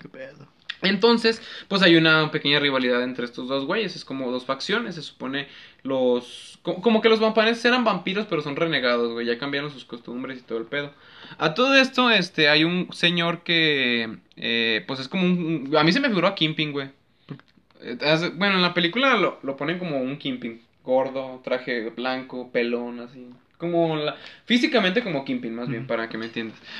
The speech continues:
Speaker 2: Pero este güey se llama mister Tiny. Y
Speaker 1: Tiny
Speaker 2: cur-
Speaker 1: es chiquito, ¿no?
Speaker 2: Tiny, no,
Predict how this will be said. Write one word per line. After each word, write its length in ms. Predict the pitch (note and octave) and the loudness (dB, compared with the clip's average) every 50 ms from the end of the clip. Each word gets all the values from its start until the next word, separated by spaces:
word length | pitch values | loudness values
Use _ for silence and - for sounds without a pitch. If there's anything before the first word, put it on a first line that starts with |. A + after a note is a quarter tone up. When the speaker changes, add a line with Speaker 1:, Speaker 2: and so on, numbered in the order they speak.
| - - | -2 4
Speaker 2:
Pero 180 | D#3 D3+ D#3 | 6 6 6
este 160 | D3+ - F3 | 6 6 4
güey 160 | D#3+ D#3+ D#3+ D#3 | 4 4 4 2
se 80 | - | 2
llama 160 | D3+ D3+ D#3 | 0 0 0
mister 380 | D3+ D3 C#3 C3+ - - C3+ C3 | 0 0 0 -2 -2 -2 -4 -2
Tiny. 500 | - - D#3+ E3+ F#3 F3+ F3 E3+ E3+ D#3 - _ _ _ _ _ _ _ _ _ _ _ | -2 0 2 2 2 2 0 -2 -6 -8 -14 _ _ _ _ _ _ _ _ _ _ _
Y 380 | - G#3+ A#3+ B3+ C4 C4 B3+ - | -2 2 2 4 4 2 0 0
Speaker 1:
Tiny 200 | - - C#3+ C#3 | 2 4 6 6
Speaker 2:
cur- 80 | C#3+ D#3 | 6 6
Speaker 1:
es 80 | D#3 | 6
chiquito, 380 | D3+ - - - D3+ C#3+ - C3+ | 4 2 0 0 -2 -2 -2 -2
¿no? 100 | C#3+ D3 - - - _ _ _ - - _ _ _ _ _ - | -2 -4 -4 -8 -20 _ _ _ -20 -20 _ _ _ _ _ -6
Speaker 2:
Tiny, 680 | - D3 D3+ D#3 D#3 D#3+ E3 E3 D#3+ D#3 D3+ C#3+ A#2+ - | -4 -2 0 0 0 0 0 2 2 2 0 -2 -2 2
no, 480 | C#3+ C#3+ D3 E3 D3 C#3 C3 A#2+ B2+ | 4 4 4 4 0 -6 -10 -12 -14